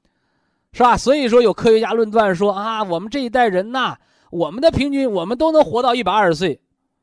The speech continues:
我说你那叫睁着眼说瞎话，人不经历风雨，怎么能见彩虹？所以这一辈子没吃过苦的人，身体没经过苦难的人，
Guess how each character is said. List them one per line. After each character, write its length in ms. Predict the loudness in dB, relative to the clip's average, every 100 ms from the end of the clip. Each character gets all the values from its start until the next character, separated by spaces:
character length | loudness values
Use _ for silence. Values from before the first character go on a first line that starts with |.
| _ _ _ _ _
我 120 | -8 -4
说 160 | -2
你 140 | -4 -6
那 100 | -2
叫 140 | -2
睁 240 | -2 -4
着 80 | -2
眼 200 | -4 -4
说 240 | -6 -2 -2
瞎 360 | -4 -6 -6
话， 240 | -8 -10 -14 _ _ _ _ _ _
人 360 | -6 -2 0 -2
不 200 | 2 2
经 460 | 2 0 0 0 -2
历 180 | -2
风 400 | -4 -2 -2 0
雨， 280 | -4 -8 -16 _ _ _ _ _ _ _ _
怎 240 | -2 -2 -2
么 140 | -8
能 200 | -10 -12
见 240 | -6 -6
彩 260 | -6 -12 -14
虹？ 280 | -18 -20 -20 _ _ _ _
所 180 | -2 0
以 60 |
这 120 | 2 2
一 100 | 2
辈 200 | 2 0
子 100 | 0
没 180 | -4
吃 260 | -8 -4 -2
过 160 | 0 0
苦 380 | -2 -8 -2
的 120 | 2 4
人， 240 | 4 0 _ _ _ _ _
身 240 | -8 -4
体 140 | -4
没 160 | -2 -4
经 240 | -4 -2
过 120 | 2 2
苦 260 | 0 -8
难 200 | -4 -2
的 80 | -2
人， 220 | -6 -8